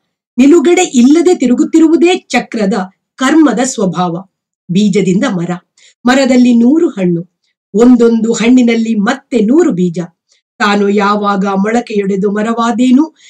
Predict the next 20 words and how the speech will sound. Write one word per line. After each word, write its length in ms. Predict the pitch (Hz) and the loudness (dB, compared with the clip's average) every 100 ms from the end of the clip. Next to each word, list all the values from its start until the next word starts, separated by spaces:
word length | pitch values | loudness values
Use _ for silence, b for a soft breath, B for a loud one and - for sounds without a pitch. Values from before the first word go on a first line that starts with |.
| b | b
ಎಂದು 300 | 285 285 247 | 0 2 2
ಬೀಜವು 600 | 190 240 330 - 247 240 226 | 2 2 2 2 0 0 0
ಮಳ್-, 360 | 247 311 311 247 | 0 2 0 0
ಮಣ್ಣಿನ 440 | 240 311 339 254 226 208 | 2 4 4 4 2 -2
ಒಳಗಡೆ 680 | 269 254 220 214 - _ - | -2 -2 -2 -4 -10 _ -2
ಅನುಕೂಲ 400 | 240 285 339 339 269 | 0 2 2 2 0
ಕಾಲಕ್ಕೆ 540 | 208 208 208 - 185 | -6 -6 -6 -6 -10
ಕಾಯುತ್ತಿತ್ತು. 880 | 185 - 185 185 180 175 - 277 311 _ _ _ _ _ - | -8 -6 -2 -2 -2 -10 -6 -6 -6 _ _ _ _ _ 0
ಈ 200 | 320 330 - | 2 2 2
ಆತಂಕದ 600 | 247 262 359 359 392 403 403 | 0 2 0 2 0 -2 0
ಕಾಯುವಿಕೆಯ 720 | 262 240 302 330 320 349 359 | 0 2 2 2 4 2 2
ಕಾರಣವಾಗಿಯೇ 880 | - 214 254 302 294 240 262 311 262 b b - | -2 -4 0 0 2 2 2 2 0 b b -4
ತಾನು 360 | 247 277 349 392 | -2 2 2 2
ಇಲ್ಲದೆ 420 | 254 233 294 339 | 2 0 2 2
ಹೋಗುವ 360 | 285 302 330 | 0 0 -2
ಕಾಲ 320 | 359 240 220 214 | -2 -4 -4 -4
ಬಂದಿತ್ತೇನೋ 880 | 180 208 285 285 302 302 370 285 - _ _ 240 | -6 -4 -4 -2 0 2 2 -2 -8 _ _ -2
ಎಂದು 220 | 240 196 | 0 0
ಬೀಜಕ್ಕೆ 560 | 170 202 202 247 - 339 | -2 -2 -2 -2 -2 -2
ಭಯ. 300 | 160 175 | -2 -2